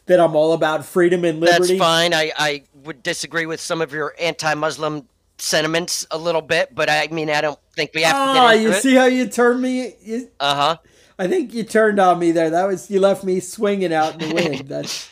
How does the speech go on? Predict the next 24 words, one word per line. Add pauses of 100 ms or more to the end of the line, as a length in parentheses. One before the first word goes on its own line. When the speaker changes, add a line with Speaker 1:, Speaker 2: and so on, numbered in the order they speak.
Speaker 1:
that's
Speaker 2:
Um,
Speaker 1:
messed
up. (140)
Speaker 2:
but
either,
either
Speaker 1:
That,
Speaker 2:
way,
I
mean,
Speaker 1:
that's,
Speaker 2:
I'm (120)
sure
Speaker 1:
that's
Speaker 2:
a
lot
of
our
listeners
have
strong
opinions (300)
on